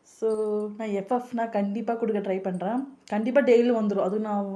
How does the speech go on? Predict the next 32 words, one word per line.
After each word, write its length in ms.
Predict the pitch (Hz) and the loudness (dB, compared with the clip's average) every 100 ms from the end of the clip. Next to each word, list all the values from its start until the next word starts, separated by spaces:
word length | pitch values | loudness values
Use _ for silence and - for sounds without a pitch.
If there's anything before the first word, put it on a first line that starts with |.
| 196 | -6
நான் 180 | 196 190 | -6 -4
வந்து 260 | 190 190 208 196 190 185 - | -4 -2 -2 0 -2 -6 -10
கன்ஃபார்ம் 420 | 190 185 196 196 | -8 -4 -4 -4
சொல்லிடுவேன். 380 | 185 180 180 170 - _ _ - | -6 -6 -8 -10 -14 _ _ -6
But 120 | 202 202 | -6 -4
மூவின்னு 340 | 214 254 240 | 0 0 0
கேட்டிங்கன்னா 380 | 202 196 190 208 226 226 - _ _ _ _ _ - | 0 -4 -4 -4 -6 -10 -20 _ _ _ _ _ -12
எப்பயாச்சும் 560 | 185 185 175 - 294 | -6 -2 -2 -2 -2
ஒரு 60 | 262 | 0
டைம் 160 | 254 | 0
நான் 140 | 254 - | 0 0
கொடுக்க 240 | 214 208 | 0 0
ட்ரை 200 | 202 185 185 | 0 -2 -2
பண்றேன். 380 | 180 170 220 277 - - | -4 -2 -2 -4 -10 -8
ம், 260 | 214 214 208 - _ - | -6 -4 -6 -8 _ -8
மந்த்லி 400 | 202 226 220 254 254 | -4 -2 -2 0 2
ஒன், 200 | 214 202 - | 2 -2 -4
ஒன் 160 | 214 | -4
டைம் 180 | 202 208 | 0 0
மூவி 180 | 208 196 | 0 0
கொடுக்குறேன். 420 | 185 180 175 175 - _ - | -2 -4 -6 -8 -16 _ -10
ஏன்னா 160 | 202 220 | -4 -2
எல்லார் 300 | 196 202 190 | 0 0 0
பர்த்டேயும் 380 | 185 196 214 - | -2 -2 -4 -2
சேர்த்து 300 | 208 208 247 | -2 -2 -2
ஒண்ணா 220 | 202 208 | 0 0
விஷ் 240 | 208 202 - | 0 -4 -6
பண்ணி 140 | 202 | -4
கொடுக்குற 300 | 196 190 185 | -4 -4 -4
மாதிரி 160 | 190 190 | -4 -4
கொடுக்குறேன், 340 | 180 180 180 | -6 -6 -6
ஓகேவா? 300 | 170 180 214 | -4 -4 -4